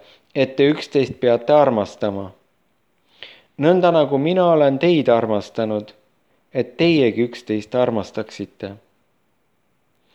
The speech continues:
Sellest tunnevad kõik, et teie olete minu jüngrid,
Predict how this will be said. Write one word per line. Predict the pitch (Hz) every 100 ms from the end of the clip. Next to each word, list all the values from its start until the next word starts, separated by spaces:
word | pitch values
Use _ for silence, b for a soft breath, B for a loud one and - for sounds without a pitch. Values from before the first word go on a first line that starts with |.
| b b b
Sellest | - 170 175 160 -
tunnevad | 175 165 147 143 143 -
kõik, | 180 175 -
et | 107 -
teie | 139 135 127
olete | 123 - 120
minu | 139 156 143
jüngrid, | 175 151 101 104 104 -